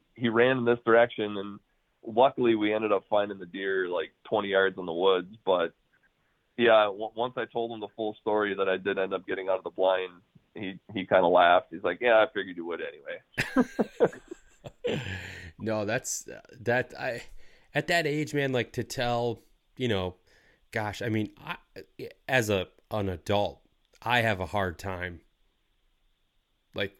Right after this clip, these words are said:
Speaker 2: sitting
Speaker 1: Yeah.
Speaker 2: and, and waiting, right? Like, it's just, the, like you just said, the adrenaline's going, man, and especially if y-, if, if you think, you know, if you're pretty sure that you made a good hit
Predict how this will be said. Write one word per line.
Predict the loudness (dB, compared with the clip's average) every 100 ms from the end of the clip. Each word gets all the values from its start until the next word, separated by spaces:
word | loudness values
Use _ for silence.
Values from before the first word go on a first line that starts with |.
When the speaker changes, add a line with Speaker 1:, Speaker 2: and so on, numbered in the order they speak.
| _
Speaker 2:
sitting | -12 0 4 6
Speaker 1:
Yeah. | 6
Speaker 2:
and, | 2 -6
and | -4 -2
waiting, | 0 0 -2 -8 _ -4
right? | 0 2
Like, | 2 0
it's | -4
just, | -4 -4 _ -20 -20 -20 _ _
the, | -6 -2
like | 0 -2
you | -2
just | -6 -2
said, | -4
the | -4 -8
adrenaline's | -6 -4 -2 -2 -2
going, | 0 2 2 0
man, | 0
and | -2 -4
especially | -6 -2 0 0 -2 -4 _ -20 _ -4
if | -4 -4
y-, | -8
if, | -4 -4 -4 -6
if | -4
you | -4
think, | -6 0 2 2 -4 -20 _ _ _ _ -6
you | -2
know, | -2
if | -2 -6
you're | -10
pretty | -6 -4 -2
sure | -2 -2
that | -2
you | -4 -2
made | -2 -2
a |
good | -4 -6 -6
hit | -4 -4 -4